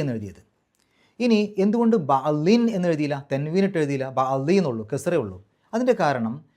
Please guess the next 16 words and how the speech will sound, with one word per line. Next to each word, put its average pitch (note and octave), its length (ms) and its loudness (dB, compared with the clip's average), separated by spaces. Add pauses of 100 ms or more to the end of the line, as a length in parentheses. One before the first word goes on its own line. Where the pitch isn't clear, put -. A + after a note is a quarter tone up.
(260)
ഈ E3+ 40 0 (140)
ബഅല് F3+ 340 2 (100)
എന്നുള്ളത് C3+ 380 -2 (480)
ആ - 20 2 (140)
അസ്വാജിലേക്ക് E3 880 -4 (300)
ചേർത്തിട്ടുണ്ട്. C#3+ 560 -2 (460)
അപ്പോൾ G3 160 2 (120)
ഈ - 20 2 (160)
ബഅല് D#3+ 280 2
എന്നുള്ളത് E3+ 300 0 (100)
മുലാഫാണ്. C3 520 -4 (380)
മുലാഫിന് F#3+ 540 0 (100)
തൻവീൻ C#3+ 420 -6
ചേരൂല. G#2 280 -8 (420)
അതുകൊണ്ടാണ് D#3 440 -2
ബഅലിൻ C3+ 400 2